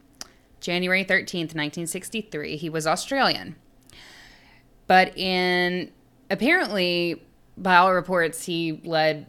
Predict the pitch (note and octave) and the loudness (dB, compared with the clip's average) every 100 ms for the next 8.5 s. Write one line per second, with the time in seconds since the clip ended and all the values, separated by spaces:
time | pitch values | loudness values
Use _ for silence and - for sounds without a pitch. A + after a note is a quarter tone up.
0 | - D#3 C#3+ D3 D3+ D#3 D3 C#3+ D3 D3 | -6 -6 -4 -4 -4 -4 -2 0 -2 -2
1 | C#3+ C#3 - D#3 C#3 C#3 - D3 - D#3 | -4 -4 -4 -2 -2 -2 -6 -8 -6 -6
2 | D#3 - - - - E3 D#3+ D#3 D3 C#3+ | -6 -14 -20 -12 -8 0 0 2 -2 -2
3 | G3 G3+ D3 C3 C3 C#3 D3+ D3+ D3+ D3 | 0 0 0 -4 -6 -8 -6 -6 -4 -4
4 | C#3+ C#3+ - A3+ D#4 D#4 G3 - D#3+ D#3+ | -4 -6 -10 -4 0 0 -2 -4 -4 0
5 | F3 E3+ C#3+ C3 F3 A#3 - - - - | 0 0 -2 -4 -4 -4 -6 -20 -20 -20
6 | - - _ - G3+ F3 E3+ D3+ D#3 E3 | -20 -20 _ -6 -2 0 0 0 0 0
7 | E3 - D#3 D#3+ D#3 - E3 D3+ D#3+ D#3 | -2 0 2 2 0 -4 -6 -4 -4 -4
8 | C#3+ C#3+ F#3+ C4+ E4 | -4 -4 -2 -2 -4